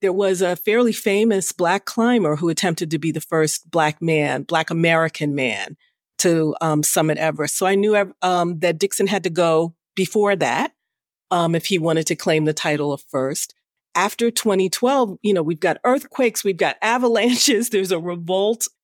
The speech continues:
that the Sherpas have on the mountain, and all of those things would have taken over the story.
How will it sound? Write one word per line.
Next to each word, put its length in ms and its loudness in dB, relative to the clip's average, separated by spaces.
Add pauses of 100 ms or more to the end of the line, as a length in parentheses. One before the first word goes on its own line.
that 180 -2
the 80 0
Sherpas 460 0
have 180 2
on 120 0
the 40 0
mountain, 300 0
and 100 2
all 300 2
of 80 0
those 220 0
things 340 0
would 180 0
have 220 -2
taken 280 0
over 200 -2
the 80 -8
story. 600 -2